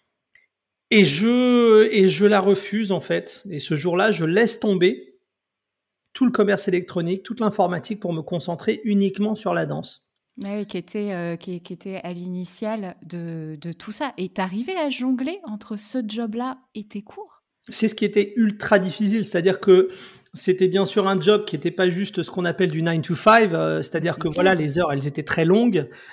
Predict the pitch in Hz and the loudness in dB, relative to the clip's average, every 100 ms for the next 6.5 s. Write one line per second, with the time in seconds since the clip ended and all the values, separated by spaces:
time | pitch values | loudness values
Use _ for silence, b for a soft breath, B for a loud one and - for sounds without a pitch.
0 | B 165 156 151 156 202 180 226 254 220 | B -2 -2 -2 -2 2 6 6 6 2
1 | - 190 180 226 - 185 185 190 - 202 | 0 2 2 0 -2 -2 0 0 -2 0
2 | 202 185 170 170 165 165 - 180 185 180 | 2 2 0 -2 -4 -8 -6 -4 -4 -4
3 | 175 226 285 - - 147 - 226 262 262 | -4 -2 -4 -4 -6 -6 -4 -2 -2 -6
4 | B B - 131 196 196 - 202 185 185 | B B -2 4 4 4 8 8 8 6
5 | 190 220 214 180 170 170 180 175 165 156 | 4 4 0 0 2 2 2 0 -2 -2
6 | 170 165 214 247 277 | -4 -2 0 0 -2